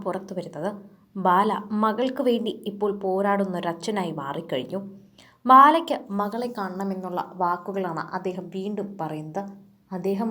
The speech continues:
ഒരു അച്ഛനാണ്. "എനിക്ക് എൻ്റെ മകളെ കാണാനുള്ള അവകാശമില്ലേ?"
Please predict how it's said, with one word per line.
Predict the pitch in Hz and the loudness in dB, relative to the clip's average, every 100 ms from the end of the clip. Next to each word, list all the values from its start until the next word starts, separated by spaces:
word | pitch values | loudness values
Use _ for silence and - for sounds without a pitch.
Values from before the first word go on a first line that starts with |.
| 208 | -2
ഒരു | 202 196 | -2 -6
അച്ഛനാണ്. | 175 - 220 180 151 202 214 - - _ 220 | -10 -8 -4 -4 -4 -6 -8 -14 -20 _ -2
"എനിക്ക് | 240 262 254 | 0 2 0
എൻ്റെ | 202 196 175 | 0 0 -2
മകളെ | 170 190 214 | -2 -2 0
കാണാനുള്ള | 202 185 190 185 185 185 175 | 0 0 -2 -2 -4 -4 -6
അവകാശമില്ലേ?" | 180 185 202 202 185 156 170 | -2 0 0 0 -6 -4 -2